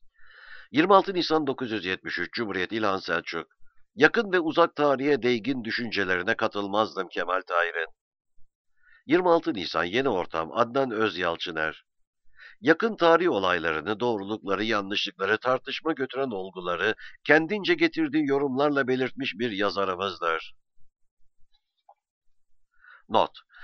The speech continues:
tartışmalı diyenler katılmamak gereğini belirtmek gereğini duymuşlardır.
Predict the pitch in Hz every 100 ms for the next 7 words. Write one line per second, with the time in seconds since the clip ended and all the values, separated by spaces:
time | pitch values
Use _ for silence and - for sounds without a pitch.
0 | - - - 170 165 123 127 123 90 80
1 | 73 73 73 117 - 139 123 131 - 120
2 | 110 110 101 101 101 107 107 98 95 87
3 | 92 85 85 80 - 76 80 73 78 -